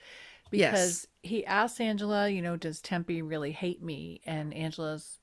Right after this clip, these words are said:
Speaker 2: "No, she doesn't hate you. She loves you." Like, it's harder.
Speaker 1: Yeah.
Speaker 2: It's hard. It's hard to love you because of, you know, all the issues and stuff.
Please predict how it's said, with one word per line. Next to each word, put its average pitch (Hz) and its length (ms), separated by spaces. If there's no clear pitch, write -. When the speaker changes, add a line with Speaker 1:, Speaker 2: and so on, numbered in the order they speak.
Speaker 2:
"No, 190 480
she - 160
doesn't 196 200
hate 196 240
you. 180 160
She 185 160
loves 190 380
you." 160 400
Like, 170 260
it's 180 160
harder. 165 680
Speaker 1:
Yeah. 175 240
Speaker 2:
It's 165 100
hard. 165 640
It's 196 140
hard 180 320
to 185 80
love 165 280
you 165 180
because 165 460
of, 165 240
you 175 100
know, 160 120
all 165 180
the 165 180
issues 165 300
and 160 120
stuff. - 460